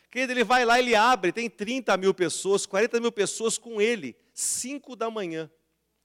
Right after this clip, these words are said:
ouvindo o que ele tem pra passar. Sabe o que essas pessoas têm, querido? Fome e sede de crescer. Essa é a verdade.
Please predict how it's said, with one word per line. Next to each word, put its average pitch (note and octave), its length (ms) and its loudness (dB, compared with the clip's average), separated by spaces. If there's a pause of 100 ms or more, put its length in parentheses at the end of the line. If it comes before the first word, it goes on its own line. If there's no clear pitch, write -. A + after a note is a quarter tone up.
ouvindo F#3 500 -2
o A3 40 -12
que - 60 -4
ele G3+ 80 -4
tem G3+ 140 -6
pra G3 140 -12
passar. F3+ 420 -14 (480)
Sabe D4 240 -2
o C4 40 -14
que A#3+ 60 -6
essas G3+ 200 -8
pessoas D#3 500 -6
têm, G#3 240 -2
querido? A2 400 -12 (420)
Fome B3 600 -4
e A3 40 -8
sede G#3+ 400 -6
de G#3+ 100 -14
crescer. A3 440 -6 (1500)
Essa A3 200 -2
é - 20 2
a - 20 2
verdade. G3+ 480 2